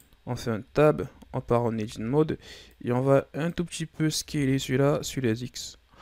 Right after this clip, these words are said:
afin d'augmenter son épaisseur. On va déplacer ceci un peu plus devant comme ça. Ok.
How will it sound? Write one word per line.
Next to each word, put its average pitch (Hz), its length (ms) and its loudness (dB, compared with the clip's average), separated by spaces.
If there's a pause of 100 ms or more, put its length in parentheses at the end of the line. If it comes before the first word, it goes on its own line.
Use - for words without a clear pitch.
(280)
afin 123 500 2
d'augmenter 127 560 0
son 131 180 -2
épaisseur. 117 460 -2 (3000)
On 131 60 0
va 120 80 8
déplacer 123 440 2
ceci 123 520 -4 (300)
un 123 100 -6
peu 120 120 -8
plus 120 220 -8
devant 113 300 -2
comme - 180 -12
ça. 135 380 2 (4000)
Ok. - 180 -4